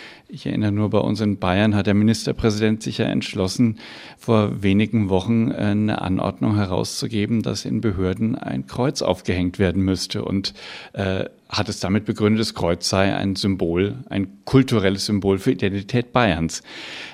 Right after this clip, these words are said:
Das sind alles so Anzeichen für mich, dass es tatsächlich jetzt darum geht, nochmal darüber nachzudenken, wie steht's eigentlich um das Verhältnis von Politik und Christentum? Also das Christentum ist längst in der Politik gelandet, aber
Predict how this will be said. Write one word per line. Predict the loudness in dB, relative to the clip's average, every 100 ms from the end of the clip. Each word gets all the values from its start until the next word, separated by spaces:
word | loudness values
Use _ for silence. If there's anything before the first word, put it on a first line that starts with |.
| -20 -20 -20 _ _
Das | -2 2
sind | 2
alles | 2 0
so | -2
Anzeichen | -4 -2 -2 -2
für | 0 0
mich, | 0 0
dass | -6 -6
es | -8
tatsächlich | -8 -6 -6 -6 -8
jetzt | -8 -8 -6
darum | -4 -4
geht, | -4 -6 -6 -12 -20 -12 -2
nochmal | 0 2 0
darüber | 0 0
nachzudenken, | 0 -4 -8 -4 -2 -4 -6 -14 -16 -14
wie | -8 -6
steht's | -4 -6 -4
eigentlich | -2
um | -2
das | -4
Verhältnis | -4 -4 -4 -4 -6 -6
von | -6 -4
Politik | 0 0 -2 -2 -2 -2
und | -4 -4
Christentum? | -2 -2 -2 -8 -2 0 -2 -8 -16 -6
Also | -2 -2
das | 0
Christentum | 2 2 4 2
ist | 2
längst | 4 6 4
in | 2
der | 2
Politik | 2 2 0 2
gelandet, | 2 4 4 2
aber | 0 2 2